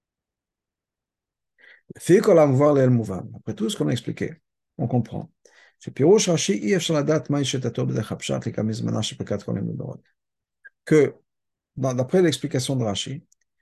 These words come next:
on ne peut pas savoir exactement quelle est sa shita,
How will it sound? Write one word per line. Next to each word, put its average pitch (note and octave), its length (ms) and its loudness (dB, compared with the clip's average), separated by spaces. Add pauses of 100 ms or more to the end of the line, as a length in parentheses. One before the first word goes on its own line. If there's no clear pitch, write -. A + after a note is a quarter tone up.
(260)
on C#3+ 80 -6
ne B2+ 40 0
peut - 140 -4
pas G3+ 160 4
savoir C#3 600 2 (520)
exactement C#3 600 -2
quelle F3 160 2
est D#3+ 60 2
sa C3 140 -2
shita, B2 400 -6